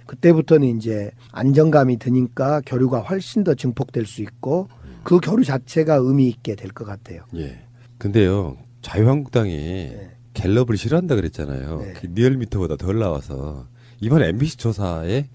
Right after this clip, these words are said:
Speaker 2: 정당 지지율을 보면요, 민주당 오십이 점 이, 한국당 십이 퍼센트로 똑같아요. 그러면 여론조사를 못 믿는 쪽에서는
Speaker 1: 네.
Speaker 2: 이런 게 있거든요. 물론 샤이가 없다고 말씀드릴 순 없지만 이건 조작된 거야. 하지만 사실 여론조사가 조작이 아니라고 볼 수밖에 없는 게 각종 여론조사가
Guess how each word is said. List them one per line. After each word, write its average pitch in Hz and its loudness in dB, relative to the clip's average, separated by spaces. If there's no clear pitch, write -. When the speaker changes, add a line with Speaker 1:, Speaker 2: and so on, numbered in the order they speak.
Speaker 2:
정당 131 2
지지율을 104 -2
보면요, 85 -6
민주당 117 0
오십이 104 0
점 92 -4
이, 131 -2
한국당 147 -2
십이 170 -8
퍼센트로 107 -6
똑같아요. 180 -2
그러면 156 4
여론조사를 143 2
못 104 4
믿는 147 2
쪽에서는 82 -4
Speaker 1:
네. 95 -20
Speaker 2:
이런 107 4
게 147 2
있거든요. 95 -2
물론 107 2
샤이가 139 2
없다고 147 -2
말씀드릴 92 -4
순 135 -4
없지만 87 -6
이건 107 2
조작된 127 0
거야. 113 0
하지만 113 -4
사실 127 -6
여론조사가 135 2
조작이 113 -2
아니라고 113 0
볼 90 -8
수밖에 87 -8
없는 90 -8
게 78 -8
각종 139 -6
여론조사가 110 -4